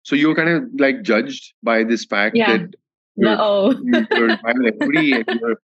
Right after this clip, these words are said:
Speaker 1: you don't have an M B A. Like, "Oh, okay." So then, you know, whatever, right? Like, uh, and I was like, That's odd. Like, why are people <laughs> you know, judging me. I was like, "Why don't you judge me for the <laughs> work I do and, and, and, like,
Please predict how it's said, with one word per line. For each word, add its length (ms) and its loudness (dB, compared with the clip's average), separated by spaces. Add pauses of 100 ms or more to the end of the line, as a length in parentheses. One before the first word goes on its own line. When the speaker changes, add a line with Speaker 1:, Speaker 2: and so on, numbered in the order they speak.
(140)
Speaker 1:
you 140 -2
don't 100 2
have 140 -2
an 60 2
M 120 2
B 300 2
A. 40 0
Like, 200 0 (160)
"Oh, 300 2
okay." 200 2
So 160 -4 (120)
then, 280 2
you 140 2
know, 240 -2 (340)
whatever, 360 0
right? 220 0
Like, 220 0
uh, 340 2 (360)
and 180 0
I 40 2
was 140 2
like, 260 0
That's 240 -10
odd. 360 -2
Like, 200 2
why 240 2
are 100 -2
people 540 2 (440)
<laughs> 260 2
you 300 2
know, 180 0 (320)
judging 480 0
me. 320 0 (160)
I 60 -2
was 100 0
like, 140 2 (200)
"Why 160 2
don't 120 2
you 80 0
judge 200 2
me 120 2
for 120 0
the 100 0
<laughs> 40 -20
work 280 -2
I 160 2
do 460 2
and, 120 -4
and, 200 0
and, 280 0
like, 200 2